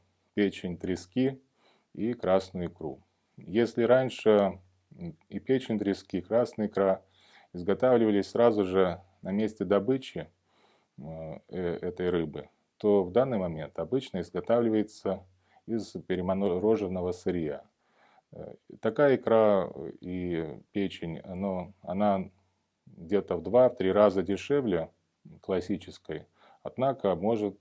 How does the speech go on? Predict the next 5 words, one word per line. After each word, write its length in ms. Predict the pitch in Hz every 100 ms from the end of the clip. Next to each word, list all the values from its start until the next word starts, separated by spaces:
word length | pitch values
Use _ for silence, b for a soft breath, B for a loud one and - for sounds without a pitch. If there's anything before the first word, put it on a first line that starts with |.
| -
э, 260 | 85 80 - _ _ - _ _ -
обладать 480 | 92 95 117 123
неприятным 680 | - - 98 113 113 90 90
горьким 380 | 85 95 - 90
вкусом, 540 | _ - 76 - 80